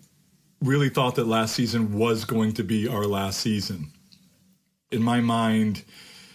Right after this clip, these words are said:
with the birth of the children, you know, that was a logical place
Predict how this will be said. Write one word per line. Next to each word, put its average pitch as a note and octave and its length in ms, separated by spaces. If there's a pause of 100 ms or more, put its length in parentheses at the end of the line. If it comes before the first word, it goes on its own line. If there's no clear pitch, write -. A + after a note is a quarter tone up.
(200)
with A2+ 200
the A2 80
birth A#2 400
of G2 480
the - 80
children, A2+ 720 (160)
you C3 100
know, G#2+ 60
that G#2+ 220
was A2 180
a A2 120
logical G#2+ 840 (440)
place A2+ 520